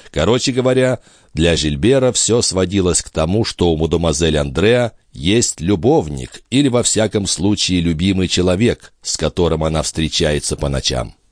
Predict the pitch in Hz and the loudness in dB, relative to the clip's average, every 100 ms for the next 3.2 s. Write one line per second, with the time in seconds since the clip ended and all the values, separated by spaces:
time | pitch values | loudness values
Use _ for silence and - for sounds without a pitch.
0 | _ _ _ - - - 73 - 95 87 | _ _ _ -20 -10 -4 -2 2 2 2
1 | 82 90 85 78 82 78 78 82 85 76 | 2 2 2 0 0 0 0 0 0 0
2 | 78 - 82 76 76 73 73 - 151 - | -2 0 0 0 0 0 -2 0 0 0
3 | 73 - | -2 -8